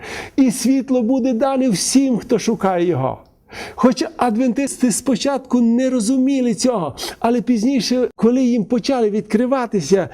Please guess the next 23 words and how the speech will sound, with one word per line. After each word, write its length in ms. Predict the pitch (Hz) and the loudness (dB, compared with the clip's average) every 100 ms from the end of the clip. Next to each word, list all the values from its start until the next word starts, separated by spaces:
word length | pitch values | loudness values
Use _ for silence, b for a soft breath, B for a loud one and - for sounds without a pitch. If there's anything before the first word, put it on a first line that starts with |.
| B - | B 2
місця 420 | 202 - 285 226 | 2 2 -2 -2
з 80 | - | 0
Писання, 640 | 202 - 311 320 269 156 B B - | 2 2 0 0 0 0 B B 0
які 360 | 185 220 247 - - | 2 2 -2 -4 -2
висвітлюють 840 | 165 214 - 320 226 208 190 - | 0 0 0 0 0 0 0 0
їхнє 400 | 247 277 - 202 | 2 2 0 -2
справжнє 540 | - - 269 247 180 185 | 0 0 0 2 0 0
положення, 640 | 226 302 320 214 170 123 B B B - | 0 0 0 0 0 -2 B B B -8
вони 280 | 123 185 220 | -2 0 2
збагнули 600 | 156 196 180 226 285 175 | 0 0 2 2 2 0
цю 160 | - 170 | 0 0
істину. 600 | 208 190 - 131 104 - - | 0 0 -2 -2 -2 -4 0
Коли 220 | 196 226 | 2 2
у 100 | 208 | 0
тисяча 460 | 254 226 220 202 | 0 0 0 0
вісімсот 500 | 196 143 208 - 220 | 0 0 0 0 -2
сорок 260 | - 202 170 | 0 -2 0
четвертому 580 | - 170 226 226 240 226 | -2 0 0 0 0 0
році 340 | 135 - - - | -2 -4 -14 -6
минув 420 | 165 175 233 226 127 | 2 2 2 0 0
визначений 840 | 131 233 262 202 220 - 202 180 | 2 2 0 0 0 0 0 0
пророком 640 | - 185 220 - 156 131 | 0 0 0 0 -2 0
час, 440 | - 269 214 - | -2 -2 -2 -6